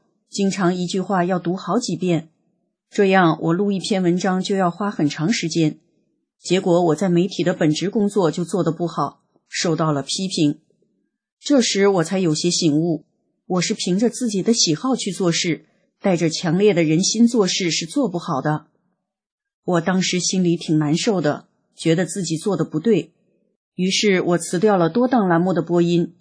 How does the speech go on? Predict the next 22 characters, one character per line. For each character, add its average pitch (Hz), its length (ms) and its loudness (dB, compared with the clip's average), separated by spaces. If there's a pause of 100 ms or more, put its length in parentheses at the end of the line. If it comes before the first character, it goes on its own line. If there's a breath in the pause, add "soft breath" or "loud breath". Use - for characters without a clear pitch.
只 - 260 -4
保 160 200 0
留 143 160 0
了 175 140 2
一 151 140 0
个 254 160 0
栏 160 200 0
目。 165 280 0 (1300)
我 196 180 2
开 247 200 2
始 233 160 0
做 214 160 2
播 208 160 2
音 208 160 4
的 190 100 2
时 160 180 -2
候， 160 240 2
播 160 240 -2
得 160 120 -2
并 233 200 2
不 165 120 -4
好。 - 340 -4